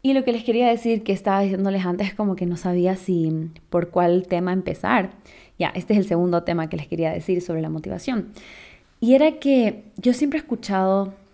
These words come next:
esta frase de que la motivación viene y va. Y tú tienes que seguir haciendo las cosas aunque no sientas motivación.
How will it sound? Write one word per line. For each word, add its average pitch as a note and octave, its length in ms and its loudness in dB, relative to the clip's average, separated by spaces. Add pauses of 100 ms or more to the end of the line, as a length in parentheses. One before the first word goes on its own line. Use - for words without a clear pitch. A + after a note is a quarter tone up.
(240)
esta G3 260 -4
frase F3 420 -6 (180)
de F#3+ 200 -2
que F#3+ 220 2
la F#3+ 140 0
motivación G#3+ 600 -2 (180)
viene G3+ 540 0
y E3+ 100 -4
va. - 240 -8 (580)
Y G3+ 380 4
tú C4+ 120 -4
tienes E4 320 0
que A#3+ 140 -2
seguir G3+ 720 0
haciendo F3+ 480 -4
las F3+ 140 -4
cosas D#3+ 560 -4 (120)
aunque F3 320 -2
no F3+ 220 -2
sientas E3+ 680 -4 (100)
motivación. - 640 -10